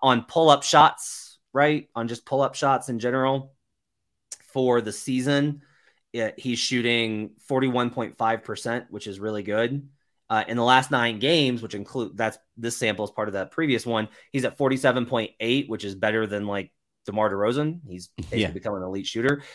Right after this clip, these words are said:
Speaker 1: Catch and shoot, he's at sixty-three percent in the last nine games.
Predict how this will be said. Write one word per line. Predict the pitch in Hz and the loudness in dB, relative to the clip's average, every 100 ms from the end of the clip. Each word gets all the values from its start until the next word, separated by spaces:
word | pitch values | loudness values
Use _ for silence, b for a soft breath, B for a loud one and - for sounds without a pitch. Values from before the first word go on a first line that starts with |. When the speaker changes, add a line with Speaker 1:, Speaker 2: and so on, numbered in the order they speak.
| B | B
Speaker 1:
Catch | - 147 165 | 6 6 6
and | 160 | 2
shoot, | - 156 156 | 2 2 4
he's | 127 | 0
at | 104 | -2
sixty-three | - 147 - 117 107 127 | -6 -6 -6 -6 -4 -6
percent | 143 151 151 - | -4 0 0 0
in | |
the | 139 | 0
last | 143 143 147 | 2 2 2
nine | 143 143 | 2 2
games. | 143 147 156 143 | 2 2 -2 -4